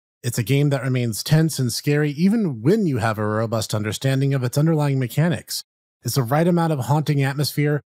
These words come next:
with great risk-reward balance and interesting mechanics that make it more of a detective or puzzle game that happens to have horror trappings, rather than an outright horror game with some investigating that needs to be done.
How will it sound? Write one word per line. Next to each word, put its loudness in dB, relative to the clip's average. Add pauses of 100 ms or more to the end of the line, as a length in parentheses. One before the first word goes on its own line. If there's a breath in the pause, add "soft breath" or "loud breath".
(120)
with -2
great 0
risk-reward 0
balance 0
and -2
interesting 0
mechanics 0
that -6
make 0
it -2
more 0
of -2
a 2
detective -2
or -2
puzzle 0
game 0 (240)
that 2
happens 0
to 0
have 0
horror -2
trappings, 0 (300)
rather 4
than 2
an 2
outright -2
horror -4
game 2
with -2
some -2
investigating 0
that -2
needs -6
to -10
be -4
done. 0